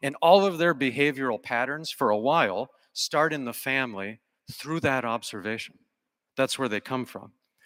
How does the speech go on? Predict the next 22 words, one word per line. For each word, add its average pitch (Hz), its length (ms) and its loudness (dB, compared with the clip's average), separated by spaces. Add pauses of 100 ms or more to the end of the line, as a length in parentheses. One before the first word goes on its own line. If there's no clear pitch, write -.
(120)
So - 140 4
whatever 202 320 6
you 226 140 2
want 202 240 4
your 170 80 0
kids - 320 2
to 156 100 -2
be 123 180 0
like, 117 440 0 (320)
just 131 180 -8
be 185 140 2
like 185 240 2
that. 185 300 -2 (1700)
And 143 160 0
they'll 131 140 6
most 156 460 2
likely 139 420 0
become 139 480 -6
like 101 240 -10
that. - 280 -10 (2000)
And 123 100 0
Dad, 160 520 2